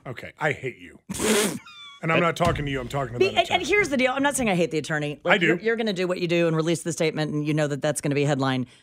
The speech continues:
Speaker 2: The problem with all of this is there are real victims with real names and
Speaker 1: Yeah.
Speaker 2: real faces who thought they were going to be shot, who it,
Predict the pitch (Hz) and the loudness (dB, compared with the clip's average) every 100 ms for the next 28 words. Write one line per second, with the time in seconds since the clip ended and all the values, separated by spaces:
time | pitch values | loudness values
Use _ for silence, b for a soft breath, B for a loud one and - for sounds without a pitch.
0 | B 170 190 - 214 214 226 220 202 180 | B -8 -8 -2 2 2 2 2 2 2
1 | 175 151 151 165 151 151 143 165 160 151 | 2 0 0 0 0 0 0 0 2 2
2 | 151 139 160 151 139 151 165 143 131 135 | 0 0 0 0 0 -2 -2 -4 -4 -8
3 | - 175 202 165 156 147 131 127 127 185 | -4 -2 0 0 0 -2 -4 -4 -2 -2
4 | 196 170 156 156 147 135 - 143 139 160 | 0 0 0 0 -2 -2 -4 -4 -2 0
5 | 156 - 156 143 156 147 151 147 151 135 | 0 0 -2 -2 -2 -2 -4 -2 0 2
6 | 139 - 151 143 B B - - | 0 -4 -6 -6 B B -14 -12